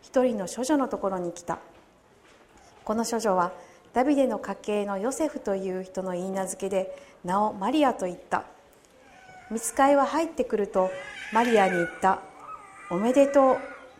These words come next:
恵まれた方、主があなたと共におられます。」しかしマリアはこの言葉にひどく戸惑って、「これは一体何の挨拶か」と考え込んだ。すると御使いが言った。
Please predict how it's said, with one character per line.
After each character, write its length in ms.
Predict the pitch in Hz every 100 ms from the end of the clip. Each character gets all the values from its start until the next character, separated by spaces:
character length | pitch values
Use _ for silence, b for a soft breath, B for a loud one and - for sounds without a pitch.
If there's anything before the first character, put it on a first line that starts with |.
| - 196
恵 140 | 220
ま 160 | 220 214
れ 100 | 208
た 140 | 196
方、 360 | 196 190 190 - - B B B B
主 220 | - 269
が 160 | 214 180
あ 40 |
な 140 | 240
た 140 | 302 285
と 100 | 196
共 240 | 233 226
に 100 | 185
お 100 | 175
ら 100 | 180
れ 100 | 190
ま 160 | 185 190
す。」 240 | - - - - _ b b b
し 140 | - -
か 140 | 330
し 120 | -
マ 160 | 226 247
リ 160 | 247 214
ア 60 |
は 100 | 180
こ 120 | 185
の 120 | 196 220
言 220 | 233 226
葉 120 | 226
に 200 | 190 180 - B - -
ひ 140 | 277
ど 140 | 302
く 120 | 294 -
戸 100 | 185
惑 280 | 190 190
っ 140 | 180 -
て、 180 | 175 - - - - - - - -
「こ 60 |
れ 100 | 214
は 140 | 208 202
一 120 | 202
体 220 | 214 208
何 300 | 185 208 359
の 80 | 339
挨 140 | 262 240
拶 260 | 220 214
か」 100 | 196
と 120 | 180 170
考 140 | 202 202 202
え 80 | 202
込 200 | 208 180
ん 60 |
だ。 140 | 160 - - - _ b b b b b
す 240 | - - 180
る 140 | 247
と 120 | 277
御 120 | 269 269
使 280 | - 240
い 60 | 233
が 120 | 226
言 100 | 220
っ 20 |
た。 300 | - 196 190